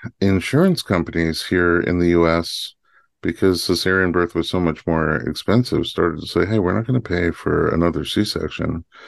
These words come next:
If you don't need one, you should try to give birth vaginally." And, uh, the cesarean, this is, the vaginal birth after cesarean rate started to go up, um, sizably to almost twenty-five percent.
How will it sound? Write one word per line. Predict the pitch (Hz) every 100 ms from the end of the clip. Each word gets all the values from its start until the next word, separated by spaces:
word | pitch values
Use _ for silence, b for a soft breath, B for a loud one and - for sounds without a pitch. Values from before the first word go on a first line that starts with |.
| B B B _
If | 82
you | 90
don't | 90 78
need | 82 90
one, | 92 71 80
you | 85
should | - 80
try | 90
to | 80
give | 85
birth | 78 80 -
vaginally." | 85 87 85 - 80 82 B B B _ _
And, | - 85 82 80 80 -
uh, | 82 82 80
the | 80 80
cesarean, | 73 - - 101 123 127 120 -
this | 95 87 90
is, | 90
the | - 85 87 82 82 -
vaginal | 78 90 101 104 113
birth | 90 90
after | 98 87
cesarean | 87 - 90 87 78
rate | 80 80 -
started | - 90 95 90
to | 78
go | 76 78 -
up, | 95 117 - - b b b b b _ -
um, | 78 71 76
sizably | - 87 101 107 90 - 90 90 - - -
to | 87
almost | 73 101 110
twenty-five | - 80 80 78
percent. | - 85 101 104 -